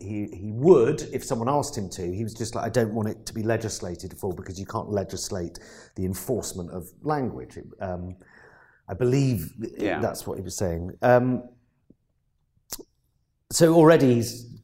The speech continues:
Speaker 1: get, starting off on the wrong foot, right? <laughs> 'Cause he's talking about that, that particular debate. But, um, I don't know. I don't know really why he's, he's that,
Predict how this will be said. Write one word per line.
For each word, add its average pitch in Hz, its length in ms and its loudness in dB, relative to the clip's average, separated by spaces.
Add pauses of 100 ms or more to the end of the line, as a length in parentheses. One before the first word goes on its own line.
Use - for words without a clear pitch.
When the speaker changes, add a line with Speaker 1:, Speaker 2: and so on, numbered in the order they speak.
(140)
Speaker 1:
get, 113 300 0
starting 113 320 0
off 110 160 0
on 101 60 -4
the 95 60 -4
wrong 92 200 -4
foot, - 260 -6
right? - 340 -8
<laughs> - 0 -
'Cause - 320 0
he's 139 200 2
talking - 460 4
about 117 420 0
that, 113 300 2
that 113 160 -2
particular - 380 -8
debate. 92 420 -2 (140)
But, - 300 2 (1040)
um, 147 460 6 (1900)
I - 80 -10
don't 165 180 -4
know. 170 280 -2
I - 20 -6
don't 131 220 -8
know 139 120 -6
really 110 240 -6
why 87 220 -8
he's, 90 240 -12 (100)
he's 90 260 -14
that, 92 240 -8